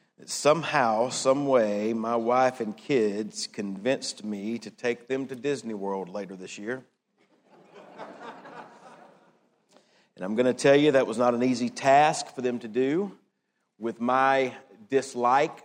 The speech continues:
of crowds and my claustrophobia and my bouts with vertigo that make the riding of roller coasters virtually just miserable for me and everyone around me.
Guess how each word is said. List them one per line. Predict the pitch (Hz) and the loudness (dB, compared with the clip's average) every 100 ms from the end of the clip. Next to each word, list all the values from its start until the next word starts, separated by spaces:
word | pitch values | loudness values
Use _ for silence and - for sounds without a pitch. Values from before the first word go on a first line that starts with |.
| _ | _
of | 117 110 98 - | -2 -2 -4 -12
crowds | - 135 127 143 160 180 147 - - - | -6 2 4 4 2 -2 -8 -14 -14 -12
and | 113 113 110 107 104 | -8 -8 -8 -8 -8
my | 110 104 | -8 -8
claustrophobia | - - 123 123 - 117 107 - - 139 143 160 196 220 - - _ _ _ _ _ - - | -10 -2 0 0 -6 -10 -10 -6 0 2 2 2 4 2 -2 -14 _ _ _ _ _ -12 -2
and | 127 127 127 123 117 120 | 0 2 2 0 -2 -2
my | 123 123 | 0 2
bouts | 113 104 131 143 - - | 2 4 6 6 2 -2
with | 131 110 | -4 -2
vertigo | 107 139 151 143 151 170 180 | 2 4 4 4 4 4 2
that | 135 120 127 | 2 0 2
make | 131 139 147 131 113 | 2 4 4 0 -2
the | 120 | 0
riding | 120 131 147 151 151 | 2 4 4 0 -2
of | 123 113 120 | -2 0 4
roller | 147 156 | 4 4
coasters | 147 160 156 147 - 156 | 0 2 0 0 -8 -8
virtually | 127 113 147 160 - 147 143 143 139 135 | -6 2 2 2 -4 -4 0 2 2 0
just | 117 135 - | -2 -2 -2
miserable | 123 127 135 160 143 147 127 135 | -4 0 2 0 2 0 2 0
for | 131 131 | 0 -2
me | 127 139 151 | 0 2 2
and | 135 | 4
everyone | 131 147 143 147 135 135 127 | 6 4 4 2 2 2 2
around | 113 135 170 151 117 | 0 2 4 2 0
me. | 113 104 131 | -2 -4 -4